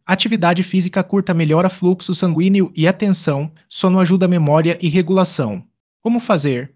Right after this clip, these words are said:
Micropausas de dois, quatro minutos com alongamentos, dialogar com família sobre higiene do sono, monitorizar sinais de fadiga. Para atividades de regulação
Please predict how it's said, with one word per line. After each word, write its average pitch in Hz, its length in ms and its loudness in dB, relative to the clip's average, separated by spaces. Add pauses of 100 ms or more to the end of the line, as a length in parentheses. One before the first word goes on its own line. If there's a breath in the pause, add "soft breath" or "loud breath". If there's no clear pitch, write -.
(140)
Micropausas 175 720 -2
de 175 120 -4
dois, 165 260 -2
quatro 180 340 -2
minutos 180 380 0
com 180 180 -2
alongamentos, 156 800 -4
dialogar 156 440 -2
com 147 160 -8
família 160 460 -2
sobre 190 280 -4
higiene 165 240 0
do 156 140 -4
sono, 127 420 -6 (240)
monitorizar 185 640 0
sinais 160 380 -2
de 160 100 -2
fadiga. 127 640 -6 (320)
Para 139 180 0
atividades 170 520 -2
de 170 120 -2
regulação 170 640 -2